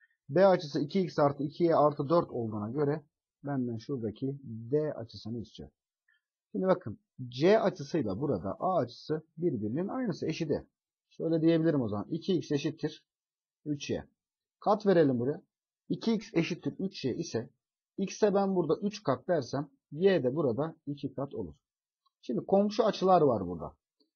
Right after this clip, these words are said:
Komşu açılara bakalım. C açısıyla alttaki bu B açısı komşu açılar. Gösterdiğim açılar komşu açılar ve bunların ikisinin toplamı yüz seksen eder. Şimdi tepede iki x'lik bir açı var. İki x dediğim üç kat. Üç kat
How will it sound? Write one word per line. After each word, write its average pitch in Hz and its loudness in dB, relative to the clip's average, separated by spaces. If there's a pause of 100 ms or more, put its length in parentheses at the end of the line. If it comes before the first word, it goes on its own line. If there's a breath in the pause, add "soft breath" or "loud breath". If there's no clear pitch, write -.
(160)
Komşu 190 0
açılara 147 4
bakalım. 110 0 (300)
C 196 8
açısıyla 165 -2 (760)
alttaki 190 4
bu 165 2
B 196 6
açısı 165 0
komşu 247 4
açılar. - 0
Gösterdiğim 165 0
açılar 175 -2
komşu 180 0
açılar 123 0
ve 143 4
bunların 180 4
ikisinin 214 -2
toplamı 208 4
yüz 220 -4
seksen 208 4
eder. 95 -2 (720)
Şimdi 160 -2
tepede 226 10
iki 233 0
x'lik 214 -4
bir 202 6
açı 214 6
var. 110 4
İki 226 -2
x - -2
dediğim 202 6
üç 208 -4
kat. 113 0 (800)
Üç 214 -2
kat 185 4